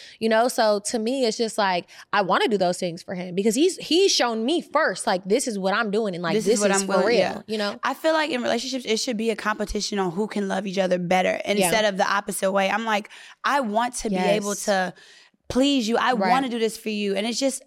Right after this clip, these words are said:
Speaker 2: I just, that's the only way I feel like a relationship can kinda thrive is when we're in competition to be better.
Speaker 1: Yeah. No,
Speaker 2: You know?
Speaker 1: a hundred percent. Yeah. I mean, honestly, in my little situation, I'm just so happy.
Speaker 2: You are. I
Speaker 1: I
Speaker 2: love that
Speaker 1: really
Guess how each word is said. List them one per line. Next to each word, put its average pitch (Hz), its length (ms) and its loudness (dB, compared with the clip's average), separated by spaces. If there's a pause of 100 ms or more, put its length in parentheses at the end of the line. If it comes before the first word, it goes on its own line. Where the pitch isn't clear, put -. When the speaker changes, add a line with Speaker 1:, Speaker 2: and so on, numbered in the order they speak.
Speaker 2:
I 294 220 0
just, 285 300 -8
that's 240 280 -2
the - 120 -4
only 240 200 0
way 220 100 2
I 214 60 2
feel 220 120 -4
like 220 80 -4
a 208 60 2
relationship 214 480 -4
can 196 140 -4
kinda 196 260 -4
thrive 196 540 0 (360)
is 220 220 2
when 220 300 -2
we're 226 160 4
in 220 100 -2
competition 202 600 -4 (200)
to 208 100 -4
be 190 100 -2
better. 190 260 -6 (100)
Speaker 1:
Yeah. 180 300 0 (220)
No, 214 140 2
Speaker 2:
You - 60 2
know? - 40 2
Speaker 1:
a - 40 2
hundred 277 200 4
percent. 185 360 -4 (360)
Yeah. 247 440 0
I 240 100 -4
mean, 285 260 -4
honestly, 311 360 -6
in 262 80 -4
my 254 120 -6
little 302 160 -6
situation, 262 480 -8
I'm 262 120 -8
just 269 240 -10
so 185 180 -10
happy. 165 640 -16
Speaker 2:
You 208 160 4
are. 196 140 4
I 247 180 0
Speaker 1:
I 285 40 0
Speaker 2:
love 302 200 2
that 262 220 2
Speaker 1:
really 185 60 -6